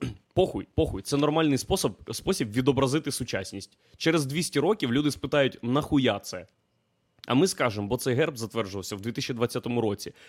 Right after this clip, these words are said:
коли айтішникам поклонялись. Людям за те, що вони сіньор-девелопери, віддрочували в туалетах барів».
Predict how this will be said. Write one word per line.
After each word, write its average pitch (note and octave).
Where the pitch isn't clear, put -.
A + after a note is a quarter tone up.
коли C3
айтішникам A#2+
поклонялись. G#2+
Людям C3+
за A2
те, C#3+
що C3
вони A#2
сіньор-девелопери, A2+
віддрочували B2+
в -
туалетах A#2
барів». A2